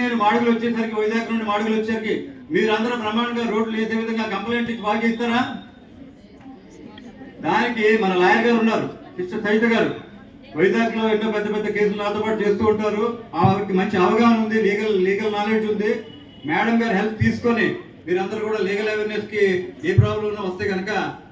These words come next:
సాల్వ్ చేసే అవకాశం ఉంది. అలాగే కౌన్సిలింగ్ కూడా అవకాశం ఉంది. కాబట్టి దాన్ని ఉపయోగించుకోండి, మీకు మంచి అవకాశం ఉంది. నాతో పాటు విశాఖపట్నంలో ఉన్నప్పుడు ప్రాక్టీస్ చేసేవారు మేడం.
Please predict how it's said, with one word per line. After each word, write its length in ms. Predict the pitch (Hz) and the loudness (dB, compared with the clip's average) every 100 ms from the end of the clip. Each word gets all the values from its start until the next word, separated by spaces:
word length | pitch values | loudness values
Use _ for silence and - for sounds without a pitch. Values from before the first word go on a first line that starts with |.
| - - | -18 -6
సాల్వ్ 260 | 180 214 | -2 -2
చేసే 140 | 208 196 | -2 -2
అవకాశం 320 | 190 214 196 202 | -4 -4 -6 -6
ఉంది. 120 | 202 214 | -4 -4
అలాగే 180 | 196 190 | -4 -4
కౌన్సిలింగ్ 380 | 190 196 214 202 | -4 -4 -6 -6
కూడా 100 | 196 185 | -4 -4
అవకాశం 240 | 196 185 | -4 -4
ఉంది. 100 | 185 180 | -4 -4
కాబట్టి 280 | 196 - 202 156 - | -4 -4 -4 -6 -6
దాన్ని 200 | 185 190 | -4 -4
ఉపయోగించుకోండి, 600 | 208 214 214 214 214 202 240 - - - - - 175 | -2 -2 -2 -2 -2 0 -2 -4 -16 -18 -20 -12 -4
మీకు 120 | 180 | -2
మంచి 160 | 185 202 196 | -2 0 -2
అవకాశం 340 | 214 220 208 208 | 0 -2 -2 -2
ఉంది. 180 | 214 240 - - - - | -2 -2 -4 -14 -20 -10
నాతో 200 | 156 196 220 | -8 -4 -4
పాటు 240 | 226 214 180 | -2 -2 -2
విశాఖపట్నంలో 540 | 185 208 - 214 208 | -2 -8 -8 -10 -10
ఉన్నప్పుడు 280 | 202 208 185 | -10 -10 -8
ప్రాక్టీస్ 360 | 180 185 208 208 | -8 -8 -10 -6
చేసేవారు 380 | 202 208 208 196 | -4 -4 -6 -6
మేడం. 220 | 190 196 | -6 -6